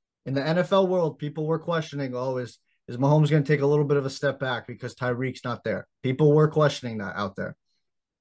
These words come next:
I'm not saying I was. I wasn't. I, I didn't, I don't think I said you guys specifically. I just said there were people out there that were thinking that.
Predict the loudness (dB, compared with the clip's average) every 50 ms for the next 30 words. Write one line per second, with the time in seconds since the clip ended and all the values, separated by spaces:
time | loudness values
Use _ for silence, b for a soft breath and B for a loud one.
0 | _ _ _ _ _ _ -4 2 4 4 4 4 4 4 2 2 2 2 2 4
1 | 4 6 6 6 6 4 2 0 -2 -4 -4 -2 0 0 2 0 0 -2 -4 -6
2 | -8 -8 _ -6 -6 -6 -6 -8 -8 -6 -4 -2 -2 -2 -2 -4 -6 -10 -8 -6
3 | -4 -4 -2 -2 0 0 0 0 2 0 0 2 0 2 2 2 2 2 0 -2
4 | -4 -6 -2 -2 -2 0 0 0 0 0 -2 -4 -4 -6 -4 -4 -2 -4 -4 -4
5 | -6 -4 -2 -2 -2 -2 -4 -4 -4 -4 -4 -2 -4 -4 -4 -6 _ b b b
6 | b b b b b _ -6 -4 -4 -2 0 2 2 2 2 0 -2 -2 -2 -4
7 | -6